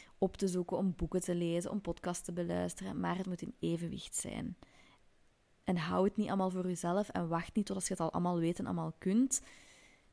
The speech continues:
Begin gewoon met delen. Begin er gewoon mee. En je gaat ook gewoon meer helderheid krijgen en duidelijkheid. En ook richting krijgen voor jezelf.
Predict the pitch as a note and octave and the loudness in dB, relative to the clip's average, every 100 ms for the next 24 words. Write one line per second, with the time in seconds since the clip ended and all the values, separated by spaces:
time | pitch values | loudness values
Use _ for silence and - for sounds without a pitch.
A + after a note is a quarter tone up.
0 | - G3 - - F#3 G#3+ G#3+ F#3+ F3 F3 | -2 -2 -2 2 6 8 8 6 8 6
1 | F#3 F#3+ F3+ D#3 D#3 D#3 D#3+ D#3 D#3 - | 6 2 0 0 -2 0 2 2 -2 -2
2 | E3+ - F3+ F#3 F#3+ F3 E3 E3 D#3+ E3 | -2 0 0 0 0 0 0 -2 -4 -6
3 | - F3 E3+ F3 F#3+ - G#3 F#3+ F3+ F#3 | -6 -6 -4 -6 -6 -6 -2 0 0 -2
4 | D#3+ F3 E3+ F#3 G3+ G#3 A3 - G#3+ G#3 | -2 -6 -4 -2 -2 -4 -4 -6 -4 -2
5 | G3+ F3 E3+ E3 F#3+ G3+ G#3+ G3+ G3+ F3+ | -2 -2 -2 -2 -2 -4 -2 -2 -2 -4
6 | - - - - - - F3 F3 - - | -6 -18 -20 -20 -12 -4 -2 -2 -4 -2
7 | C4 B3+ B3 A#3+ A#3 A3+ A3+ G#3 G#3+ G#3+ | 0 0 0 0 0 -2 -2 0 -2 -2
8 | A3+ | -6